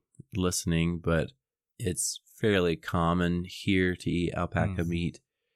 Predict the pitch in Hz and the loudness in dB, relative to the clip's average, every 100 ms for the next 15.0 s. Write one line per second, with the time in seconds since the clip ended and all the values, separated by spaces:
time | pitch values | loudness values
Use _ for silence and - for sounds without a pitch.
0 | _ _ - 82 82 78 73 - - - | _ _ -6 -2 0 0 -4 -8 -8 -4
1 | 92 - - - - 156 170 151 131 110 | -2 -2 -4 -4 -2 -2 2 2 2 2
2 | - _ _ _ _ - _ - 117 117 | -4 _ _ _ _ -20 _ -4 0 0
3 | - 135 113 90 71 92 95 98 92 - | 2 2 2 2 0 0 2 2 0 -8
4 | _ - - _ _ - 107 113 107 101 | _ -20 -20 _ _ -4 0 2 2 0
5 | - - - 98 - - 92 92 92 90 | -6 -20 -8 -6 -2 0 2 4 2 2
6 | - 101 98 92 92 - - 92 90 87 | 0 0 0 0 -2 -4 -2 0 2 2
7 | 87 87 85 - 85 85 82 - - - | 0 0 -2 -2 -2 0 0 -4 -16 -20
8 | _ _ _ _ _ _ _ _ _ - | _ _ _ _ _ _ _ _ _ -8
9 | - 53 - - - 110 101 98 - 95 | -4 -4 -4 -2 -2 0 0 -2 0 0
10 | 90 - 104 107 107 - 92 - 98 95 | 2 2 2 2 0 -2 -4 -4 0 2
11 | 92 - - - - - - - - 101 | 2 0 -6 -18 -18 -20 -10 -8 -4 0
12 | 98 104 92 92 - _ 92 90 90 90 | 0 0 0 -2 -2 _ 0 2 2 0
13 | 90 - - - 92 87 71 - 92 87 | 0 -2 -6 -8 -4 -4 -4 -2 -2 0
14 | 87 82 - - 92 92 92 95 90 | 0 -2 -6 -2 0 0 0 0 -2